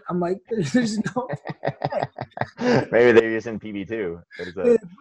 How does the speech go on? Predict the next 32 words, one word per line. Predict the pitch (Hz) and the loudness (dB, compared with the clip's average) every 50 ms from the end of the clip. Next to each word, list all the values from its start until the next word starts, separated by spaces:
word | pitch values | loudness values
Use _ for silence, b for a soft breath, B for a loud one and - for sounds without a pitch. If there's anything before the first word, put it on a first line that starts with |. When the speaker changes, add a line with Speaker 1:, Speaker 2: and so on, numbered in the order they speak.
| _ | _
Speaker 1:
dude, | - 302 277 | -2 0 2
there's | 247 247 254 254 | 4 4 4 4
no | 247 269 269 269 294 | 4 6 8 8 8
way. | 330 311 220 165 160 | 8 8 6 4 2
This | 160 180 190 | 0 -2 0
thing | 214 247 240 | 0 0 0
was, | 240 240 | 0 0
like, | 240 240 226 | 2 2 2
a | 226 | 2
thousand | - - 226 214 208 196 185 170 | 2 2 4 4 4 4 2 2
calories. | - 247 233 202 185 165 156 180 | 2 4 4 4 4 2 0 -4
And | 185 165 | -4 0
so, | 165 233 226 | 2 4 4
like, | 226 220 202 185 - 151 - | 4 4 2 0 -4 -4 -2
people | 240 262 247 247 233 | -2 -2 2 2 2
are | 220 | 2
just | 190 175 226 190 160 | 2 2 0 -2 -2
really, | 165 196 226 233 226 202 190 180 _ - | -2 0 2 2 2 0 -2 -6 _ -8
anything | 196 214 233 254 254 254 - 233 220 208 196 185 180 170 170 _ _ _ _ _ - | -8 -6 -4 -4 -6 -4 -4 -4 -2 -2 -2 -2 -4 -6 -8 _ _ _ _ _ -10
above | - 175 147 135 190 196 202 214 214 175 156 | -10 -10 -4 0 0 2 2 2 0 0 -2
one | 170 185 196 196 | -2 -2 -2 -2
point | - - 202 190 180 | -4 -2 -2 -4 -2
five | - - 170 170 180 175 | -2 -2 -2 -2 -2 -4
calories | - 185 160 175 180 175 | -4 -4 -2 -2 -4 -6
per | 175 - 156 | -6 -10 -12
gram, | 139 165 175 196 214 214 190 | -10 -8 -8 -6 -8 -8 -8
we | 208 240 247 240 208 202 | -8 -8 -8 -8 -8 -8
really | 254 269 262 240 | -8 -6 -4 -2
have | 190 190 190 156 147 | -2 -2 -2 -4 -4
no | 156 175 180 185 160 | -2 0 0 0 0
hope | 139 180 208 196 165 135 _ - | 0 0 0 0 -2 -4 _ -20
of | 143 | -16